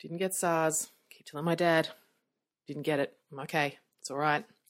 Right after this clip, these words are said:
So, uh, welcome back to me. Welcome back to you. Thanks for, uh, thanks for catching up for yet another episode of the Abundant Yoga Teacher Podcast. Choosing a new release date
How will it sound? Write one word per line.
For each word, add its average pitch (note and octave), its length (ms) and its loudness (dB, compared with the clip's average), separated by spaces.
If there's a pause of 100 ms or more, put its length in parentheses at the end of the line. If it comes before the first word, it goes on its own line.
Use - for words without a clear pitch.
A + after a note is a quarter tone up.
(440)
So, G#4+ 480 12
uh, C4+ 640 12
welcome D#4 300 6
back F4 160 8
to - 80 4
me. B3 180 10
Welcome E4 300 8
back E4+ 180 8
to A#3 100 2
you. C4 180 6
Thanks G4+ 320 4
for, B3+ 200 8
uh, F3+ 300 4 (300)
thanks C#4 160 -4
for E4 120 0 (200)
catching A#3 300 -2
up B3+ 160 0
for G3+ 300 0
yet F3+ 220 2
another G#3 300 2
episode G#3 320 2
of F3 80 0
the E3+ 100 2
Abundant D#3+ 320 0
Yoga D3+ 220 -4
Teacher - 300 -8
Podcast. F#3+ 680 -2
Choosing E4+ 340 6
a E4+ 40 4
new D#4 280 2
release D4 400 4
date - 680 4